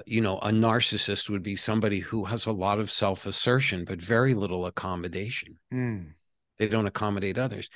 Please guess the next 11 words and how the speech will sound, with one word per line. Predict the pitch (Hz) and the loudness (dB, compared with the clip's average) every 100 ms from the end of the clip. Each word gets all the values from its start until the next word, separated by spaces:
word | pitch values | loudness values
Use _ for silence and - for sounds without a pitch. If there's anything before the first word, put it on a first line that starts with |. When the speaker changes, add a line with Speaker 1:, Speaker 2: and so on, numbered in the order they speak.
| - | -6
Speaker 1:
And | 123 139 | 4 6
then | 143 | 6
some | 135 - 269 | 4 6 6
people | 302 143 120 110 110 | 6 6 4 2 0
are | - 110 | 0 0
very, | 98 95 120 127 127 120 113 - | 0 0 4 4 4 2 0 0
they've | 113 107 | 0 2
developed | 117 101 127 127 113 107 | 0 2 4 2 -2 -2
the | 104 | -2
accommodation | 92 - 117 120 98 120 139 - 95 | -2 0 2 4 4 2 2 0 -2
side, | - 101 - 113 | -4 -4 -6 -8